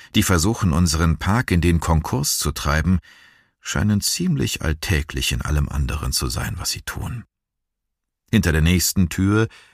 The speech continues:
müsste sich eigentlich die Schaltzentrale befinden, das Nervenzentrum dieses Parks. Ich trete ein. Auf dem Tisch des Büros liegen Papiere und Werkzeug gestapelt.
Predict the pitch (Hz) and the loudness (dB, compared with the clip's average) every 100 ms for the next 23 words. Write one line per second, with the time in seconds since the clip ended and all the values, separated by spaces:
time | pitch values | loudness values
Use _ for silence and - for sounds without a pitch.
0 | - 107 - 110 104 101 - 87 85 107 | 0 2 2 0 0 -2 -2 0 2 0
1 | 101 - - - 85 78 - 139 - - | -2 -4 -4 -4 -2 -2 -2 -4 -4 -2
2 | 67 62 - - 69 - 69 - 67 - | -2 -4 -6 -6 -6 -6 -8 -4 -4 -4
3 | 71 - - _ _ _ _ _ - 76 | -4 -6 -8 _ _ _ _ _ -8 -4
4 | - 85 80 78 - - - - - - | -2 0 -2 -2 -6 -6 -4 -4 -6 -8
5 | - - - - - - - - - - | -8 -6 -6 -6 -4 -4 -4 -4 -6 -6
6 | _ _ _ _ _ - - - - - | _ _ _ _ _ -2 -2 -2 -4 -4
7 | - - - - _ _ _ _ _ _ | -2 -2 -4 -8 _ _ _ _ _ _
8 | _ _ _ _ _ _ _ _ _ _ | _ _ _ _ _ _ _ _ _ _
9 | - 92 - 90 - 165 - - - 71 | 0 2 4 2 2 -2 -2 -2 -2 0
10 | 71 90 117 - 90 82 82 73 76 - | 2 0 0 0 0 2 2 2 -2 0
11 | 98 87 78 73 - 71 - - - - | 2 2 2 0 0 -2 -4 -8 -8 -6
12 | - - - - - - | -6 -4 -6 -8 -12 -12